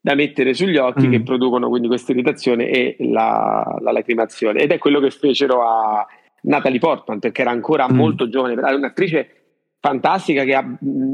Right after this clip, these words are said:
Speaker 1: mi pare che oltre duemila pretendenti è riuscita a battere, quindi nei casting, eh,
Speaker 2: Mm.
Speaker 1: lei all'inizio peraltro era stata, mm, eh,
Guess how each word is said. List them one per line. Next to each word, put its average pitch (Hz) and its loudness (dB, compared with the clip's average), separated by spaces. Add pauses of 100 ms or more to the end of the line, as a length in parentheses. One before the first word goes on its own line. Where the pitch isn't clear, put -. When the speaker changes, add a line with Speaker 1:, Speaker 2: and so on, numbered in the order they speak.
(120)
Speaker 1:
mi 147 -2
pare 175 0
che 147 0
oltre 165 2
duemila 160 0
pretendenti 147 0
è - 0
riuscita 127 -2
a 123 -2
battere, 120 -4
quindi 135 -4
nei 127 -2
casting, 135 0 (520)
eh, 131 2
Speaker 2:
Mm. 120 4
Speaker 1:
lei 170 4
all'inizio 160 -2
peraltro 151 2
era 135 0
stata, 139 0
mm, 135 -8
eh, 123 -2